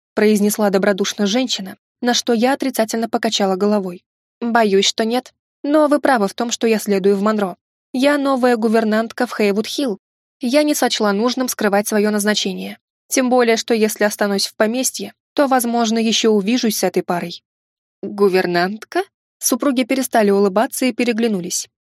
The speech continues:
"Да, у меня назначение из Дарлейна", проговорила, чувствуя, как мне не нравится этот их взгляд. Миссис Белл скупо улыбнулась.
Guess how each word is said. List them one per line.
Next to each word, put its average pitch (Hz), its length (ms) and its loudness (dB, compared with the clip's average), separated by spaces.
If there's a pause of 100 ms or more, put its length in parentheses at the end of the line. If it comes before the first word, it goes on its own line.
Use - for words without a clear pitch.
(360)
"Да, 214 360 4
у 240 60 0
меня 269 220 0
назначение 247 680 2
из 247 180 0
Дарлейна", 214 540 0 (300)
проговорила, 208 640 2
чувствуя, 247 420 0
как 240 180 -2
мне 240 120 -2
не 254 100 0
нравится 202 480 0
этот 214 280 -2
их 214 140 -6
взгляд. 185 480 -8 (440)
Миссис 262 420 0
Белл 226 240 2
скупо - 360 -4
улыбнулась. 196 640 -2